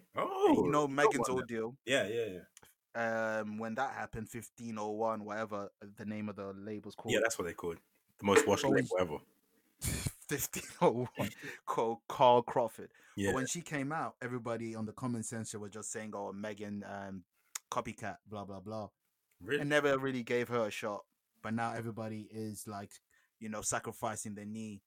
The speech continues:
Speaker 1: to represent this
Speaker 2: <laughs>
Speaker 1: challenge.
Speaker 2: The sacrificial lambs.
Speaker 1: Sacrificial lamb. Shout out to Nelly. He's eating off the sample.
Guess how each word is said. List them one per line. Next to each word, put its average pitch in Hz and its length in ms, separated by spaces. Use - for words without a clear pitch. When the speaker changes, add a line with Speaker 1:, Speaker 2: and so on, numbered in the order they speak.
Speaker 1:
to 113 100
represent 107 380
this 104 80
Speaker 2:
<laughs> - 20
Speaker 1:
challenge. 104 400
Speaker 2:
The 107 60
sacrificial 104 600
lambs. 90 520
Speaker 1:
Sacrificial 117 640
lamb. 107 240
Shout 135 200
out 120 80
to 131 80
Nelly. 120 280
He's 113 260
eating 117 240
off 107 120
the - 80
sample. 107 600